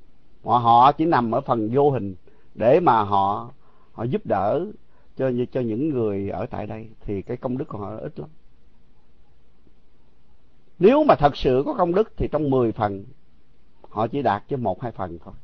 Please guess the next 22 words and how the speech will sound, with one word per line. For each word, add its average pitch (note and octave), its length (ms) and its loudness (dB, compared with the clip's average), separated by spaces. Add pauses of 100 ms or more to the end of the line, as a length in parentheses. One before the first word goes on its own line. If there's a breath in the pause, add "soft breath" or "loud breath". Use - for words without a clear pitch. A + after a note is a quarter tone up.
(1700)
Vì B2+ 200 2
vậy C3 220 6
mà B2 240 6
những A#2 220 0
cái A2+ 100 -4
bậc B2+ 260 2
mà A2+ 160 -2
muốn G3 420 4
mà C3 140 0
có - 140 -6
sự - 140 -6
giác D#3+ 320 2
ngộ A2 220 2
hoàn G#2+ 220 2
toàn, F#2 300 -4 (220)
những B2 200 0
vị G#2+ 180 0
đó A#2 140 2
phải C3 140 -6
nhập A2+ 260 -2
bào G2 160 2
thai, G2+ 220 -4